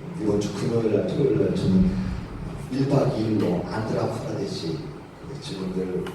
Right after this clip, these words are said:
집이 있는 곳으로 가려고요. 처음에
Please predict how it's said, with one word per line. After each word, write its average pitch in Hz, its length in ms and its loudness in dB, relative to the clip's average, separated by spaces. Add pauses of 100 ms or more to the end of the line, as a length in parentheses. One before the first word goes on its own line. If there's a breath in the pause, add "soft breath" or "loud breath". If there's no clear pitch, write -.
(180)
집이 - 380 -2
있는 98 360 -2
곳으로 95 560 -2 (720)
가려고요. 113 720 -2 (1900 loud breath)
처음에 175 880 2